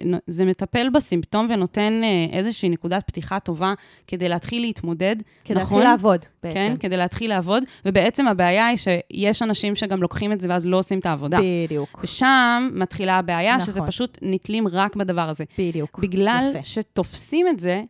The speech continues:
Speaker 1: כאותו
Speaker 2: כשיקוי
Speaker 1: שיקוי
Speaker 2: קסם.
Speaker 1: קסמים.
Speaker 2: לח-, לגמרי.
Speaker 1: ואני חושבת שאם, אם אתה הולך להת-, להתייעץ עם פסיכיאטר או פסיכיאטרית לגבי טיפול תרופתי,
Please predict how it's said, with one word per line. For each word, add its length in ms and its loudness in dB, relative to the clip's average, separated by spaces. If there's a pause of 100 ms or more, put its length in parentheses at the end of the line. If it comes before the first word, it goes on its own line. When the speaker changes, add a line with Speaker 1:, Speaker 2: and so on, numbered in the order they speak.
(180)
Speaker 1:
כאותו 280 -4
Speaker 2:
כשיקוי 160 2
Speaker 1:
שיקוי 360 2
Speaker 2:
קסם. 100 -4 (100)
Speaker 1:
קסמים. 200 2 (100)
Speaker 2:
לח-, 180 -6 (120)
לגמרי. 400 -2
Speaker 1:
ואני 200 0
חושבת 380 0
שאם, 600 0 (100)
אם 180 0
אתה 640 0
הולך 380 0
להת-, 160 -6 (240)
להתייעץ 640 -2
עם 100 -4
פסיכיאטר 520 -4
או 60 -4
פסיכיאטרית 600 -6
לגבי 280 -2
טיפול 260 -6
תרופתי, 540 -6